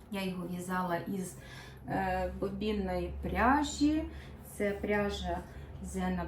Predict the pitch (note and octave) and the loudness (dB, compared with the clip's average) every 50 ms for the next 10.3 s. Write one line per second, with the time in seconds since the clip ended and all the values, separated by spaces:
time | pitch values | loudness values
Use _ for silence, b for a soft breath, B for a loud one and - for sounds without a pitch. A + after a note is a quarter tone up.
0 | - - E3+ E3 E3+ F#3+ A3+ C#4+ F4+ F4 - - D#3+ D#3 E3 - E4 - - - | -4 -4 -4 -2 0 2 4 4 4 4 2 2 6 6 6 6 6 2 -2 -4
1 | - F#3+ F#3 F#3 - F#3+ - - F3+ F3 F3 F3 F3+ G3 A3+ B3 B3 - G3+ F#3 | -4 -2 -2 -2 -4 -6 -4 -4 -4 -2 -2 0 0 2 2 2 2 0 -2 -2
2 | F3+ D3 C#3 - - - - - - - - - F3+ F3+ F3+ F3 F3 E3+ E3+ E3 | -2 -2 -2 -2 -2 -2 -2 -4 -8 -12 -10 -8 -6 -6 -4 -6 -6 -6 -6 -6
3 | D#3 - - - - - - - - - - - - - - - - - F#3 F#3 | -8 -8 -10 -12 -14 -14 -12 -12 -12 -12 -12 -14 -14 -12 -12 -10 -6 -2 -2 2
4 | F#3 F#3 F#3+ F#3 F3+ E3+ D3+ - D#3+ D#3 D3 C#3 C#3 - - - C#3 C3 - D#3 | 4 6 6 6 4 2 0 -4 -4 -4 -4 -4 -6 -6 -8 -10 -12 -10 -6 -6
5 | D3+ D#3+ D#3+ D3+ - D3+ D#3+ - - - - - - - - - - - - - | -4 -4 -4 -4 -4 -8 -8 -8 -10 -14 -16 -18 -18 -18 -18 -18 -16 -16 -16 -16
6 | - - - - - - - - - - - - - - - - - - - - | -16 -16 -16 -16 -18 -18 -18 -18 -2 2 2 2 2 0 -6 -10 -8 -8 -8 -8
7 | - B B B B B B B B B - F#3+ F#3+ F#3+ F#3 F#3 F3+ F3 - - | -10 B B B B B B B B B -2 0 2 4 4 2 2 -2 -4 -8
8 | - - - - - G3 G3 - - - - G#3 G#3 G#3 G#3 G#3 G#3 - - G3+ | -12 -14 -10 -6 -4 -4 -4 -6 -8 -6 -4 0 4 4 4 4 2 0 -2 -2
9 | F#3+ F#3+ F3+ F3+ F3+ - F3 F3 F3 F3 - - - - G3 F#3+ F#3+ F#3+ F#3+ F#3+ | 0 0 0 0 -2 -4 -6 -6 -4 -4 -6 -6 -6 -8 -8 -6 -4 -4 -4 -4
10 | F#3+ F#3 F#3 F#3 F#3 | -4 -4 -2 -4 -6